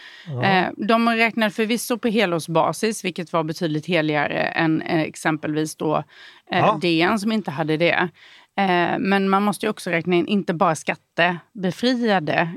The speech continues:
Speaker 2: eh, inkomster utan också då skattepliktiga som sjukersättning eller
Speaker 1: Fast det står ju faktiskt i, i alla fall i det ni har släppt från Regeringskansliet, i era slides, så står det ju försörjningsstöd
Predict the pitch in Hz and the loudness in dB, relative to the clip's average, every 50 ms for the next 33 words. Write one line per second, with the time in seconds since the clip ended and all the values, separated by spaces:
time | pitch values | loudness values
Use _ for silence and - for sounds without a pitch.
0 | - _ - 180 180 175 170 165 156 156 151 147 - 175 180 170 160 - - 151 | -8 _ 0 2 2 2 2 2 2 2 0 0 0 0 0 0 0 -2 -4 -4
1 | 156 147 - 180 170 160 - 160 160 156 143 - - 175 165 160 151 147 - - | -4 -2 -2 -2 -2 0 0 0 0 0 0 -2 -2 -2 0 0 0 0 -2 -2
2 | 185 - _ _ - - - - 240 - - - - 165 - 170 - - 180 175 | -4 -4 _ _ -8 -8 -4 -6 -6 -6 -6 -6 -4 -4 -4 -2 0 0 0 2
3 | 170 165 165 160 156 - 185 165 - - 160 - - 165 - - - - 175 170 | 2 2 0 0 0 -2 -4 -4 -4 -4 -6 -4 -4 -4 -6 -6 -4 -2 0 2
4 | 170 170 165 160 156 160 156 151 156 151 - - - - - - - - 160 147 | 2 2 2 2 2 2 2 0 0 -2 -6 -14 -20 -20 -20 -20 -6 -4 -4 -2
5 | - 165 147 - 196 208 196 - 160 131 - 147 135 135 127 131 139 127 - 151 | -2 -4 -2 0 0 0 2 0 -2 -2 0 0 0 0 -2 -4 -8 -8 -4 -2
6 | 147 - - - 196 190 190 175 147 143 123 123 123 - - 131 123 - - 131 | -2 -2 0 0 -2 -2 -2 -2 -2 -2 -2 -2 -2 -4 -4 -6 -8 -6 -6 -6
7 | 127 120 123 123 123 117 - 143 127 - 175 165 147 139 127 143 131 120 120 113 | -4 -4 -2 -4 -4 -4 -4 -6 -6 -4 -2 -2 -2 -2 -4 -4 -4 -4 -2 -2
8 | 113 - - 196 190 170 143 120 110 - - 113 - 156 143 123 110 - - 107 | -4 -6 -2 2 2 4 4 2 0 -6 -10 -8 -4 -4 -2 -2 -4 -6 -8 -8
9 | - - 123 110 107 107 107 107 104 - - - - 156 120 110 107 101 107 | -4 -2 -2 -2 -2 -4 -6 -8 -8 -10 -4 -2 0 0 0 -2 -4 -8 -12